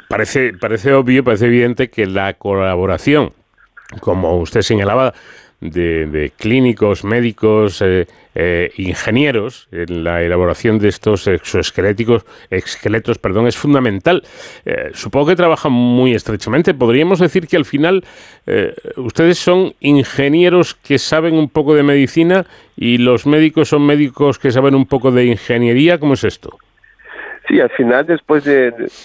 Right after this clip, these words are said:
Speaker 2: de años colaborando con los médicos, cada uno sabemos un poquito más de lo, del campo del otro.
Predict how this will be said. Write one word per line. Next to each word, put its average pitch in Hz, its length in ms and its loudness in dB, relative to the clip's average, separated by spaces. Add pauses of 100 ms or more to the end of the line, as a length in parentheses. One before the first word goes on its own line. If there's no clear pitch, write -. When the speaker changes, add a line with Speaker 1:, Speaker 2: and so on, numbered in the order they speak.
(300)
Speaker 2:
de 117 160 4
años 147 280 -4
colaborando 131 500 0
con 123 120 -4
los 117 140 -4
médicos, 131 380 -4 (280)
cada 123 240 0
uno 139 120 0
sabemos 135 380 0
un 139 80 -2
poquito 131 400 -4
más 127 240 0
de 127 120 0
lo, 117 500 0 (420)
del 120 140 0
campo 120 260 -2
del 113 160 2
otro. 104 300 -2